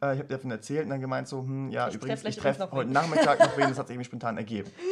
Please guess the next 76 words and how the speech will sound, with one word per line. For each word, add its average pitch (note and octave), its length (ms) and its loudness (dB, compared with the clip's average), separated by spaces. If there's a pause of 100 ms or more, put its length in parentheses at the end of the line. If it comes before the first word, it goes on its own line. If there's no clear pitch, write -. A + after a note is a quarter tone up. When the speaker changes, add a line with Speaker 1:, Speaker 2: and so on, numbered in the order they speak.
Speaker 1:
Das D#3 180 2
war - 1040 0
richtig, D3+ 180 -8
richtig C3 180 -12
tough. - 180 -8 (160)
Speaker 2:
Ja. G#3 60 -2
Speaker 1:
Da C3 80 2
hat D#3+ 100 -4
sie D3 80 -12
sich A2 80 -2
auch G2+ 40 -4
echt B2 160 -2
geschüttelt. - 440 -8 (320)
Und A2+ 100 -6
da A2 100 0
warst C3 220 0
du F#4 40 2
Speaker 2:
Voll. - 100 0
Speaker 1:
auch A#2 100 -14
wirklich C#3 200 -8
so, D3 140 -6
"Boah", B2 300 0
Speaker 2:
Mhm. A3 60 -12 (800)
Speaker 1:
aber A#2+ 300 -2
da C3+ 140 0
hast F#3 140 -6
du F#3 60 -2
auch - 80 -2
gesagt, D3 200 -6
so, D3+ 80 -10
"Mach, B2+ 200 -2
mach A#2 260 -2
vielleicht A2+ 220 -14
diese C3 160 -6
Woche A2+ 140 -6
nichts G#2+ 180 -6
mehr, F2+ 180 -8
weil G2 140 -4
ist - 100 -14
mir G#2 80 -10
zu G2+ 100 -18
viel." - 200 -16 (140)
Speaker 2:
Mhm. A#3 380 -6 (260)
Speaker 1:
Äh, G#2+ 120 -2
und F#2+ 60 -2
ich G#2 140 -8
war G#2+ 140 2
so, G#2 100 -6
"Ja, A2+ 100 -4
klar." - 300 -12 (200)
Speaker 2:
Ja. G3+ 160 -8 (140)
Speaker 1:
Und A2 120 -2
dann, A2 120 0
das A#2+ 140 -2
hast D#3+ 120 -6
du D#3 40 -4
aber C3 120 4
auch B2 60 -8
wieder A#2+ 140 0
revidiert, A2 340 -2
das F#2 80 -8
ist G2 60 2
auch - 80 -2
ganz G2+ 160 -10
spannend, F#3 280 2
Speaker 2:
Voll, - 60 -6
immer F#3 120 0
Speaker 1:
weil F#3+ 120 0
Speaker 2:
wieder. E3 200 2
Speaker 1:
dann G#2 260 -4
drei A2 180 2
Stunden A#2+ 180 -6
später A#2+ 220 -4
warst A2+ 220 -2
du B2 60 -6
so, A#2+ 60 -10